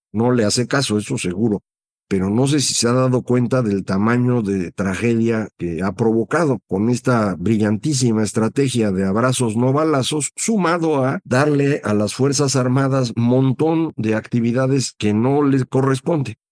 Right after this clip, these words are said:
Los ha distraído de su trabajo principal, ahora ya nadie hace ese trabajo, y pues son los criminales los que van ocupando el espacio. Bueno, en la lista de mandado, le decía,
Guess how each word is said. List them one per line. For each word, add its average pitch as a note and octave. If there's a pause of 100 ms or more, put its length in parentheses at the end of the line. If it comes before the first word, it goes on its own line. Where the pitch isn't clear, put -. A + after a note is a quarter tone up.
(140)
Los G#2+
ha A#2
distraído C3+
de C3
su B2+
trabajo C3+
principal, D3 (140)
ahora G#2
ya G#2+
nadie A#2
hace A#2
ese A#2
trabajo, G3+ (100)
y C4+ (140)
pues E4+
son C#3+
los C3+
criminales D#3
los G#2+
que G#2
van G#2+
ocupando G2
el E2+
espacio. - (420)
Bueno, G3+
en F#3+
la F#3
lista G#3
de D3
mandado, C3+
le B2
decía, A#2